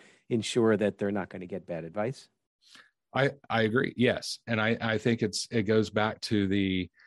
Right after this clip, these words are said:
Speaker 2: you know, trust but verify, or now the zero trust, right? You know, we as, you know, uh, you know, V C S Os, we're used to doing the vendor questionnaires, the risk assessment questionnaires, the vendor
Speaker 1: <laughs>
Speaker 2: onboarding,
Speaker 1: They're,
Speaker 2: the
Speaker 1: they're so much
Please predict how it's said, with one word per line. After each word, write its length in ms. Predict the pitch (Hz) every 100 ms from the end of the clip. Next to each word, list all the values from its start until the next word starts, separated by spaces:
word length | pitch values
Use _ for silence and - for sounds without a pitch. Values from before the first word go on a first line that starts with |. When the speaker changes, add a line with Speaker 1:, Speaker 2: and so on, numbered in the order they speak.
| - -
Speaker 2:
you 100 | 98
know, 160 | 92
trust 460 | 92 - 127 117 -
but 160 | 107 107
verify, 680 | 107 110 - 104 101 104
or 120 | 101 95
now 240 | 98 98
the 140 | 95
zero 480 | 87 101 107 104 92
trust, 680 | 92 - 90 87 82 - -
right? 380 | 92 95 95 - - - _ -
You 60 |
know, 140 | 101 95
we 260 | 104 120
as, 240 | 113 - -
you 140 | 117 110
know, 280 | 90 90 -
uh, 320 | 90 85 - - - _
you 140 | 113 90
know, 200 | - - -
V 120 | 113
C 160 | - 156
S 120 | -
Os, 340 | 90 90 87
we're 180 | 110 113
used 360 | 101 101 104 -
to 80 | 98
doing 320 | 98 95 95
the 80 | 90
vendor 320 | 92 92 92
questionnaires, 840 | - 85 - 85 80 - - -
the 60 | 95
risk 200 | 101 -
assessment 420 | 101 113 - -
questionnaires, 680 | - - - - 80 - -
the 180 | 92 90
vendor 320 | 101 107 98
Speaker 1:
<laughs> 40 |
Speaker 2:
onboarding, 720 | 101 95 90 90 139 - -
Speaker 1:
They're, 120 | - -
Speaker 2:
the 60 |
Speaker 1:
they're 220 | 143 151
so 640 | 165 - - 185 165 170 202
much 520 | 185 180 190 190